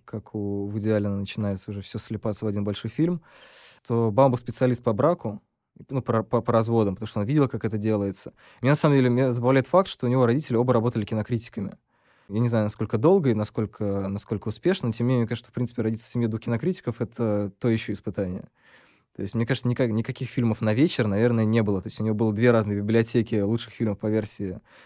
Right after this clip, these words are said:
мамы и папы. Как-то всё это было непросто. Но вот если вы пересматривали Каль-, «Кальмара и кита», как вот сейчас вас, смотри, воспринимается этот фильм? Потому что это первая его хи-, первая его хитовая картина. Первая, получается, его картина, которая затрагивает тему, которая сейчас снова принесла ему какую-то славу, что я её помню очень смутно.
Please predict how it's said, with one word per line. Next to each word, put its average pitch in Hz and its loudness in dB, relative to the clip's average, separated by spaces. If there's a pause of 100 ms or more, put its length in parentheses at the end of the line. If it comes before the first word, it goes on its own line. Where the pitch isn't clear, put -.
(120)
мамы 110 2
и - 0
папы. 131 2 (500)
Как-то - -10
всё - -6
это 101 -10
было 104 0
непросто. 107 -2
Но 113 -2
вот 123 0
если 113 -2
вы 113 -2
пересматривали 123 0
Каль-, 117 0
«Кальмара 120 0
и 107 0
кита», 165 -2
как 131 0
вот 117 -2
сейчас - -2
вас, 101 -4
смотри, 110 -4
воспринимается 113 -2
этот - -12
фильм? 175 -2
Потому 123 -4
что - -6
это - -10
первая 110 4
его 101 0
хи-, - -16
первая 107 0
его 101 0
хитовая 101 -2
картина. 127 -2 (560)
Первая, 123 6
получается, 107 0
его 101 -2
картина, 107 -2
которая 107 -4
затрагивает 104 -2
тему, 104 2
которая 104 -2
сейчас - -2
снова 110 2
принесла 107 -4
ему 101 -2
какую-то - -12
славу, 135 0 (380)
что - -2
я 127 4
её 127 0
помню 123 2
очень 117 0
смутно. 117 -2